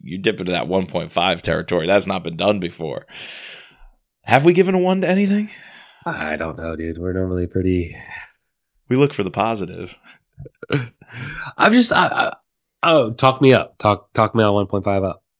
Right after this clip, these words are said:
Speaker 1: I can't. <laughs> I'm thinking about joining you. <laughs>
Speaker 2: Oh, God. All right, good guys. Let's move on to the good guys.
Speaker 1: Good guys. Let's keep it, let's keep it moving here.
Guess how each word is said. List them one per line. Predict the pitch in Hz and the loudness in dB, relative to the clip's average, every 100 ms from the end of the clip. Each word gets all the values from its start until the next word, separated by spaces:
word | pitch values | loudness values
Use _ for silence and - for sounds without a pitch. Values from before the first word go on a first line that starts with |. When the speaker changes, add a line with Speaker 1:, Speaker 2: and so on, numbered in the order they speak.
| _ _ - | _ _ -14
Speaker 1:
I | 165 | -10
can't. | - 87 80 _ _ _ _ | -8 -10 -14 _ _ _ _
<laughs> | _ _ _ - | _ _ _ 0
I'm | - _ _ _ _ 143 _ _ _ _ _ _ _ _ - 85 85 | 0 _ _ _ _ -20 _ _ _ _ _ _ _ _ -14 -10 -2
thinking | 104 98 | 0 2
about | 90 90 | 2 0
joining | 185 127 117 | 2 4 4
you. | 90 98 - | 2 -2 -6
<laughs> | - - - _ - _ _ _ _ _ _ _ _ _ _ - _ _ _ _ - - - - 381 - - - - - | -16 -18 -20 _ -20 _ _ _ _ _ _ _ _ _ _ -20 _ _ _ _ -20 -20 -20 2 6 6 2 -14 -2 2
Speaker 2:
Oh, | 95 | 4
God. | 90 - | 4 4
All | |
right, | 107 101 | 4 8
good | 131 | 6
guys. | 104 82 - | 8 2 -2
Let's | 101 104 | -4 4
move | 117 104 | 6 6
on | 92 | 4
to | 92 | -2
the | |
good | 87 90 | -6 -2
guys. | 117 | 4
Speaker 1:
Good | 139 | 6
guys. | 110 92 - | 6 2 0
Let's | 151 | -4
keep | - 185 | -2 -2
it, | - - - _ | -2 -8 -16 _
let's | - 120 - - | -2 0 0 -6
keep | - - 127 127 | -10 -2 -2 0
it | 101 | -2
moving | 92 90 85 - 139 | 0 -2 -4 -10 -12
here. | 52 - | -12 -12